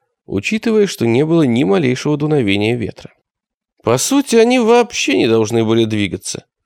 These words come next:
Посмотрите на звезды», произнес Анямов. Они были яркими и четкими,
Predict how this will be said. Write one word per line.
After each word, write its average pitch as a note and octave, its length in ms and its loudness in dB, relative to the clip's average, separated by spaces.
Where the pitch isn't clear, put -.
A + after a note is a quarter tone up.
Посмотрите F#3+ 720 -4
на G3 160 0
звезды», D3 580 -4
произнес G#2 500 -4
Анямов. G2+ 480 -6
Они A2+ 240 0
были A2+ 200 0
яркими G#3+ 640 -2
и G#3 40 -10
четкими, - 640 -8